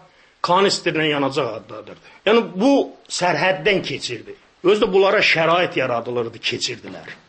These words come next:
Yəni bunlar nətər deyim, gizlinlə, oğurluqla, filanla yox. Yəni, məsələn, onlardan hesab alınırdı. Həmin hesabın müqabilində onlar oradan keçirdi, tonlarla keçirdilər. Bütün bunları eləyəndən sonra, sonra ağzını birədilər,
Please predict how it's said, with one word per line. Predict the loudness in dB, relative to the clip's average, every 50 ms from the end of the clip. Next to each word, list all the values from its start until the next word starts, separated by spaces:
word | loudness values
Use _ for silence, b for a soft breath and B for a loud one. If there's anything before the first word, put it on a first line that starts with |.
| _ _ -2
Yəni | 0 0 2 2
bunlar | 4 4 4 2 0 -2 -6 -12 -20 _ _ -12
nətər | -6 -2 0 0 0 2
deyim, | 2 0 0 0 -4 -8 -16 _ -6
gizlinlə, | -2 -2 -2 -2 -2 0 0 2 2 2 2 2 2 0 0 -2 -2 0
oğurluqla, | 2 2 4 4 4 4 2 2 0 0 0 -2 -2 -2 -2 -4 -6 -6 -2 2
filanla | 2 4 4 4 2 2 2 2
yox. | 2 2 2 0 -2 -8 -14 _ -4 -2
Yəni, | 0 0
məsələn, | 2 2 2 2 4 4 4
onlardan | 4 4 4 2 2 0 0
hesab | 0 -2 0 2 0 0 0 -2
alınırdı. | 0 2 2 4 4 4 4 4 4 2 2 2 2 0 0 -2 -10 _ _
Həmin | -2 0 2 2 4 4
hesabın | 2 2 2 2 2 2 2 2 2 2 2 2 2
müqabilində | 4 4 4 4 4 2 0 0 0 2 2 2
onlar | 2 4 4 4 4 4 4
oradan | 2 2 2 2 2 0 -2
keçirdi, | -4 -6 -6 -6 -4 -2 0 0 0 -2
tonlarla | 0 2 4 4 4 4 4 4 2 2 0 -2 -2 -4
keçirdilər. | -6 -8 -10 -10 -12 -14 -14 -16 -16 -18 _ _ -14 -2
Bütün | 2 4 4 6 6
bunları | 4 4 4 4 4 2 2 4 4
eləyəndən | 4 4 4 4 2 2 2 2 0 -2
sonra, | -4 -4 -4 -2 -2 -2
sonra | -2 2 4 4 6 6 4 2
ağzını | 4 4 4 4 4 2 0 0 2 2 2 2 2
birədilər, | 2 2 2 2 2 2 2 2 0